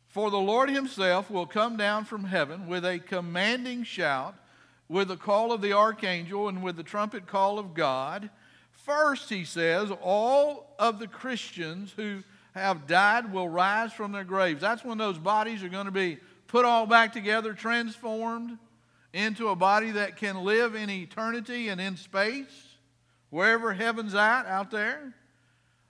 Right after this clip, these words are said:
He puts the body together, brings it up, the soul goes back into the body, and they become a,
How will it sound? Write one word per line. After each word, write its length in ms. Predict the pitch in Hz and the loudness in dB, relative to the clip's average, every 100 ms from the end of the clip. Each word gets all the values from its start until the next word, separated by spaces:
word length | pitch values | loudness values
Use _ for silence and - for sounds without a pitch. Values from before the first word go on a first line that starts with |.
| _ _ _ _ _ _ _ | _ _ _ _ _ _ _
He 160 | 185 208 | -4 -4
puts 360 | - 226 214 | -2 -4 -4
the 140 | - 170 | -10 -4
body 380 | 160 190 233 | 0 2 2
together, 440 | 233 214 208 233 240 | -2 0 2 2 0
brings 360 | 180 208 233 | -2 -2 -2
it 120 | 214 208 | 0 2
up, 240 | 240 254 | 2 0
the 100 | 180 | -6
soul 400 | - 208 214 226 | -6 -4 -2 0
goes 280 | 208 214 185 | 0 -2 0
back 280 | 202 208 208 | 0 0 -2
into 220 | 220 208 | -8 -6
the 100 | 196 | -4
body, 320 | 190 208 214 | 0 0 0
and 80 | 185 | -2
they 140 | 196 | -4
become 500 | 196 202 226 190 170 - - _ | -4 -6 -2 -2 -2 -10 -20 _
a, 300 | 180 180 180 | 0 0 0